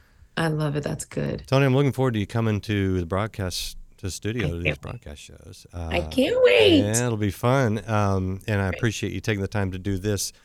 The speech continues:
Speaker 1: Yeah.
Speaker 2: today. So, you know, hey, you guys watching Life Today Live, this happens. Sometimes you get a little, you know, before the broadcast. I'm not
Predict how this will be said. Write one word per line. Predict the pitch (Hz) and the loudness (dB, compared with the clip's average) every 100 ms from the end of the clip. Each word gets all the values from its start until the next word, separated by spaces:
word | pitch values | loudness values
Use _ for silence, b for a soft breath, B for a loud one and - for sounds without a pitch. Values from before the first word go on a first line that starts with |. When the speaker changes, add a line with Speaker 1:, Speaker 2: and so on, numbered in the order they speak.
| b b b b - | b b b b -8
Speaker 1:
Yeah. | 165 | -2
Speaker 2:
today. | 117 156 131 127 104 110 | 0 2 4 4 4 2
So, | - 101 92 98 | 0 0 0 -2
you | 110 | -2
know, | 95 85 | -2 -2
hey, | 98 101 101 | 0 0 0
you | 95 | -2
guys | 101 98 - | -2 -2 -2
watching | 107 101 107 98 | -4 -4 -4 -2
Life | 98 95 | -4 -6
Today | 92 90 | -8 -8
Live, | 95 160 180 170 | -6 -6 -6 -6
this | 180 - | -6 -6
happens. | 170 170 - 95 85 | -8 -6 -4 -2 -2
Sometimes | 117 120 160 156 | -6 -4 -6 -6
you | 151 | -8
get | 143 139 | -6 -6
a | |
little, | 135 135 135 | -4 -6 -4
you | 131 | -4
know, | |
before | 110 113 147 143 | -2 -4 -4 -4
the | |
broadcast. | 117 123 117 - 104 | -2 -2 -2 -2 -2
I'm | 123 | -4
not | 143 | -4